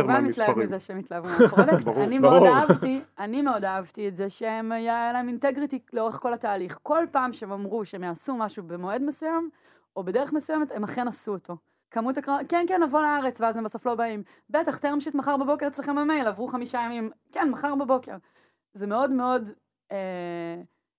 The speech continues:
Speaker 1: האמת מרשים, כשיש קרן, שכל פעם שהם אומרים משהו,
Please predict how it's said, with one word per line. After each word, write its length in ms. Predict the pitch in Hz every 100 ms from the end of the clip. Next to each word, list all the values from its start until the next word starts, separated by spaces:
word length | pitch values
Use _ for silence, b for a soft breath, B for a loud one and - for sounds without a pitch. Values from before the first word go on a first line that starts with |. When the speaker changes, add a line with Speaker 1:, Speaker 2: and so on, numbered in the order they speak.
| _ _ _ _ _ -
Speaker 1:
האמת 200 | 226 311
מרשים, 460 | 277 269 320 285 208 _ _ -
כשיש 340 | - 240 247
קרן, 380 | - 220 190 196
שכל 300 | - 311 311
פעם 160 | 311 294
שהם 180 | 294 247
אומרים 320 | 240 320 311
משהו, 440 | 220 202 226 262